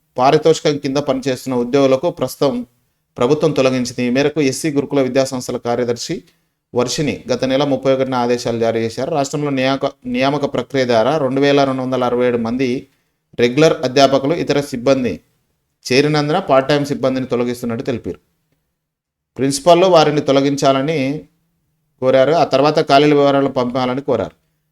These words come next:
అవసరాన్ని బట్టి కాంట్రాక్ట్, అవుట్‌సోర్సింగ్ పద్ధతిలో నియామకాలను చేపడతామని స్పష్టం చేశారు. తొలగింపును నిరసిస్తూ ఎస్సీ గురుకుల కార్యదర్శి కార్యాలయం వద్ద సిబ్బంది ధర్నా నిర్వహించారు. ఉపాధ్యాయ దినోత్సవం సందర్భంగా ఏండ్ల తరబడి పనిచేస్తున్న ఉపాధ్యాయులకు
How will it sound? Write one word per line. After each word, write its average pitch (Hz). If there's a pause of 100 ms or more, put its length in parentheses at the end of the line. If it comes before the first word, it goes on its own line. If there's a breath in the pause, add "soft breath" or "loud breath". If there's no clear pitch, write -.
(120)
అవసరాన్ని 165
బట్టి 156
కాంట్రాక్ట్, 147
అవుట్‌సోర్సింగ్ 135
పద్ధతిలో 127
నియామకాలను 120
చేపడతామని 113
స్పష్టం -
చేశారు. 98 (2000)
తొలగింపును 165
నిరసిస్తూ 151
ఎస్సీ 156
గురుకుల 147
కార్యదర్శి 135
కార్యాలయం 123
వద్ద 117
సిబ్బంది 135
ధర్నా 123
నిర్వహించారు. 120
ఉపాధ్యాయ 139
దినోత్సవం 123
సందర్భంగా 110
ఏండ్ల 135
తరబడి 139
పనిచేస్తున్న 123
ఉపాధ్యాయులకు 120